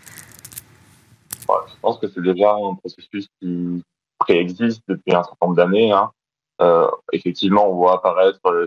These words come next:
chat G P T et des outils qui, qui sont plus grand public et qui présentent vraiment de, d'importantes performances, mais c'est déjà des questions qui se posent dans le domaine judiciaire depuis de nombreuses années.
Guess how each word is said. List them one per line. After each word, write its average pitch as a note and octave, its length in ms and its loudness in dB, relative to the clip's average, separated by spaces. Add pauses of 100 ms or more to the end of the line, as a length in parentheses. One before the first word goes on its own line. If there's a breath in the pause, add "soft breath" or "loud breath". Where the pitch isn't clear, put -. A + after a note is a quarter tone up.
chat F#2+ 120 -2
G F2 180 -6
P F#2 140 -12
T F#2+ 160 -8
et G2 340 2
des E2+ 180 -2
outils F2+ 300 -10
qui, D#2+ 380 -8 (540)
qui F#2 60 -8
sont F#2+ 200 0
plus G2+ 120 2
grand F#2+ 200 2
public G#2+ 600 -4
et F#2+ 60 2
qui - 160 -16
présentent G2 320 0
vraiment F#2 320 0
de, F2+ 320 -4 (460)
d'importantes G2 560 0
performances, A2 720 0
mais F#2 220 -4
c'est F#2+ 180 -6
déjà F2+ 200 2
des F#2 100 -8
questions G2 340 -12
qui F#2+ 60 -20
se - 500 -20
posent G2+ 200 2
dans F#2+ 100 2
le F2+ 60 -6
domaine F2+ 220 -6
judiciaire F2 400 -4
depuis E2+ 220 -8
de F2+ 40 -10
nombreuses F2 280 0
années. A2+ 320 -2